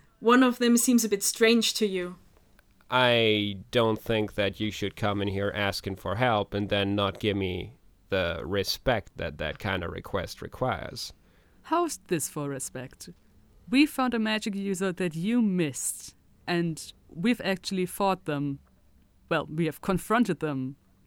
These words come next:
Speaker 3: several times now, and you get, you, you earn that respect by doing what you're saying you want to do, namely getting rid of people who hurt other people with magic. And we are trying to do the exactly same thing.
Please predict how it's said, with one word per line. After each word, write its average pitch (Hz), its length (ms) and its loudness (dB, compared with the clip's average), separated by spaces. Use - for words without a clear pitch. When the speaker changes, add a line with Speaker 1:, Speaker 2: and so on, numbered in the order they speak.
Speaker 3:
several 175 420 0
times 160 460 0
now, 156 340 -8
and 147 520 -4
you 214 140 2
get, 208 480 0
you, 202 100 0
you 202 180 2
earn 226 260 6
that 185 160 2
respect 196 400 -4
by 185 160 0
doing 202 440 0
what 190 220 0
you're 185 120 0
saying 190 440 0
you 156 500 -4
want 175 220 0
to 180 80 -8
do, 175 340 -2
namely 165 380 0
getting 170 320 -2
rid 185 180 0
of 170 260 -4
people 214 280 0
who 185 120 -2
hurt 208 260 -2
other 160 220 -4
people 170 280 -4
with 208 220 -4
magic. 165 480 -8
And 160 220 -4
we 190 120 2
are 196 80 2
trying 202 320 0
to 185 60 -2
do 208 120 -2
the 185 300 -2
exactly 214 420 -4
same 196 300 -4
thing. - 300 -8